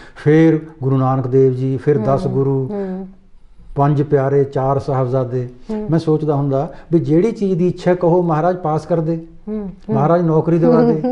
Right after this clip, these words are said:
Speaker 2: <laughs>
Speaker 1: ਬਿਮਾਰੀ ਚੋਂ ਕੱਢ ਦੇ।
Speaker 2: ਓਕੇ।
Speaker 1: ਸਿੱਧੀ ਗੱਲ ਕਰੋ।
Speaker 2: ਸਿੱਧੀ ਗੱਲ
Speaker 1: ਇਹ
Speaker 2: ਕਰ।
Speaker 1: ਕਿਉਂ ਮ-, ਇੰਨਾ ਲੰਮਾ ਕਿਉਂ
Speaker 2: ਹਾਂ।
Speaker 1: ਪ੍ਰਸੰਗ? ਇਹ ਬ-, ਬ-, ਮੇਰਾ ਪ੍ਰਸੰਗ, ਇਹਦੀ
Speaker 2: ਹਾਂ।
Speaker 1: ਤਰਕ ਸੰਗਤੀ ਕੀ ਹੈ?
Speaker 2: ਹੂੰ।
Speaker 1: ਕਹਿੰਦੇ, "ਨੂੰ ਇੱਕ ਸਾਖੀ ਪੜ੍ਹਨ ਨੂੰ ਮਿਲੀ,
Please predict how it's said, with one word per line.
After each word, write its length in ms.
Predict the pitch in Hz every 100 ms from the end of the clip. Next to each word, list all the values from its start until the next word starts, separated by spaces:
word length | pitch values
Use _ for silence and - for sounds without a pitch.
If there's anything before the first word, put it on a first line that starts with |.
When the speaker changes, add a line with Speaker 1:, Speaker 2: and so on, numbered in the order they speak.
| 247 262
Speaker 2:
<laughs> 320 | 247 262 226
Speaker 1:
ਬਿਮਾਰੀ 360 | 139 151 160 175
ਚੋਂ 140 | 180
ਕੱਢ 200 | 160 160
ਦੇ। 300 | 175 165 165 - - 330
Speaker 2:
ਓਕੇ। 380 | 320 - 233
Speaker 1:
ਸਿੱਧੀ 340 | 196 202 196 226
ਗੱਲ 160 | 220
ਕਰੋ। 180 | 196 196
Speaker 2:
ਸਿੱਧੀ 260 | 190 233 277
ਗੱਲ 140 | 240
Speaker 1:
ਇਹ 240 | 175 214 233
Speaker 2:
ਕਰ। 140 | 208
Speaker 1:
ਕਿਉਂ 520 | 208 262 202 - 156
ਮ-, 140 | 151 139 147 139
ਇੰਨਾ 300 | 170 185 208
ਲੰਮਾ 340 | 196 190 190
ਕਿਉਂ 220 | 185 180
Speaker 2:
ਹਾਂ। 560 | 180 180 175 196 175 -
Speaker 1:
ਪ੍ਰਸੰਗ? 580 | 240 170 170 165 160 160
ਇਹ 100 | 180
ਬ-, 180 | 147 143
ਬ-, 400 | 143 131 - 131
ਮੇਰਾ 340 | 139 156 190
ਪ੍ਰਸੰਗ, 360 | 196 175 175 165
ਇਹਦੀ 300 | 165 180 214 202 - -
Speaker 2:
ਹਾਂ। 200 | 208 202
Speaker 1:
ਤਰਕ 220 | 175 165
ਸੰਗਤੀ 400 | 175 190 190 196
ਕੀ 260 | 185 185 180
ਹੈ? 160 | 170 165 202
Speaker 2:
ਹੂੰ। 420 | 202 180 175 175 - - - - -
Speaker 1:
ਕਹਿੰਦੇ, 240 | 135 147 175
"ਨੂੰ 280 | 165 165 180 -
ਇੱਕ 380 | 160 160 - 180
ਸਾਖੀ 420 | - 131 - 170
ਪੜ੍ਹਨ 240 | 156 147
ਨੂੰ 140 | 170 156
ਮਿਲੀ, 260 | 110 85